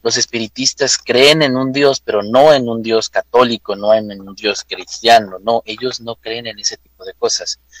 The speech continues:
Ellos son más metafísicos, creen que existe una deidad, que si tú le entregas energía,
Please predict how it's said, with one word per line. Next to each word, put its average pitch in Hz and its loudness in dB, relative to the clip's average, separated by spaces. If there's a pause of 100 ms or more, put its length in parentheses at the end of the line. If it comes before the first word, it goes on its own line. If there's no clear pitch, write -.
(200)
Ellos 127 0
son 131 0
más 120 4
metafísicos, - -6
creen 107 -6
que - -10
existe - -6
una 120 4
deidad, 104 4 (360)
que 110 -6
si - -2
tú - -6
le 160 2
entregas 151 0
energía, 139 2